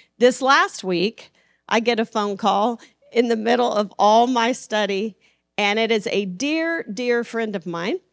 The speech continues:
and her son is dating a young girl by the name of Melissa, and she's struggling. And she is having a lot of fear and anxiety. And I said, "Okay." And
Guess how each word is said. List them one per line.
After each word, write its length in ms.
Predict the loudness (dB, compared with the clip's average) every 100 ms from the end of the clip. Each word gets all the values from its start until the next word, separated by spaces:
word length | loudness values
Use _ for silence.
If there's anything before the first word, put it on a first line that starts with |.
| _ _ _ -4
and 400 | -2 0 -2 -4
her 220 | -2 -2
son 500 | -2 -4 -2 -2 -4
is 220 | -4 -4
dating 380 | 0 0 0 -2
a 40 | -2
young 300 | -2 -4 -2
girl 300 | -2 -2 -8 _ -4
by 160 | -2
the 100 | 0
name 220 | -2 -2
of 100 | -4
Melissa, 600 | -2 -2 -2 -4 -8 -8 -12 _ _ _ _ _ -4
and 360 | 0 2 0 -4
she's 240 | -6 -8
struggling. 540 | -4 -4 -4 -10 -12 -14 _ _ _ _ _ _ _ _ _ _ -2
And 320 | 0 0 -2
she 260 | -4 -4 -2
is 220 | -2 -4 -14 _
having 340 | -2 0 0 -2
a 60 | -4
lot 420 | -2 0 0 0
of 120 | -6 -8
fear 500 | -8 -6 -4 -4 -4
and 200 | -6 -4
anxiety. 720 | -4 -4 -2 -2 -4 -8 -14 _ _ _ _ _ _ _ _ _
And 140 | -6 -4
I 100 | -4
said, 560 | -2 0 2 0 -4 -4
"Okay." 560 | -2 0 -2 -2 -6 -6
And 260 | -8 -8